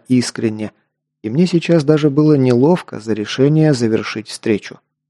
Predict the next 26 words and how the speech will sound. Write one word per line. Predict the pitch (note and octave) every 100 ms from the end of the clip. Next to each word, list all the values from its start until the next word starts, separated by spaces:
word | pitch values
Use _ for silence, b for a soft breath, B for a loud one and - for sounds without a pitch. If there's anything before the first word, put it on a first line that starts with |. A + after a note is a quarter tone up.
| _ _ _ _ _
Но | E2+ G2+ E3+
так | F3 C3+ C#3
было | B2 A#2+ B2
надо. | A2 F#2 F2 - _ _ _ _ _ _ _ _ _ _ _ _ _
«Я | - A2+ A2
пойду, | - G#2+ A#2+ F3
если | B2+ A2+ A#2+
вы | A2+ B2
не |
против. | B2 D3 A#2 - - -
Сегодня | - C3 D#3+ D#3
был | D3 D#3 B2+
трудный | D#3 F3+ D#3 C3+
рабочий | C3+ D3 C3+ C#3
день. | C3+ E3 A2 - _ _ _ -
Энергии | C3 F#3+ F3+ D#3 D3
слил | - D3+ E3 B2
по | - B2
максимуму». | D3+ C3 - G#2+ G2 E2+ - _ _ _ _ _ _ _ _ _ -
«Так | G#2 -
что | - - G#2
же | B2+
ты | E3
сразу | - G#3 G#3+ C3
не | G#2+
сказал?» | G#2+ - C#3+ C#3 D#2+